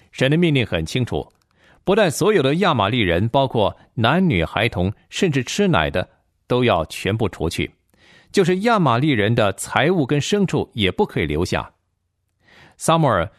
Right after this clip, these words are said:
命令完扫罗以后，扫罗就照着去做了。可是扫罗他有彻底执行神的命令吗？没有。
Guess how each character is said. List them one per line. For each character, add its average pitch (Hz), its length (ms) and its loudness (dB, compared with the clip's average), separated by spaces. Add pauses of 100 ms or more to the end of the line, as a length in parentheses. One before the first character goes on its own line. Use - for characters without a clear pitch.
(160)
命 220 240 2
令 175 120 2
完 127 200 2
扫 82 200 -2
罗 113 140 -2
以 76 120 -4
后， 95 380 -4 (180)
扫 92 260 -2
罗 95 220 0
就 143 180 -4
照 160 320 -2
着 87 80 -4
去 98 120 -8
做 147 240 -2
了。 62 140 -8 (840)
可 202 120 0
是 240 100 2
扫 113 240 0
罗 131 380 -2 (180)
他 208 160 0
有 120 160 2
彻 240 280 0
底 107 180 0
执 127 240 -2
行 113 300 0
神 107 160 -4
的 123 80 0
命 147 180 2
令 87 120 0
吗？ 67 160 -4 (560)
没 82 160 -4
有。 69 100 -8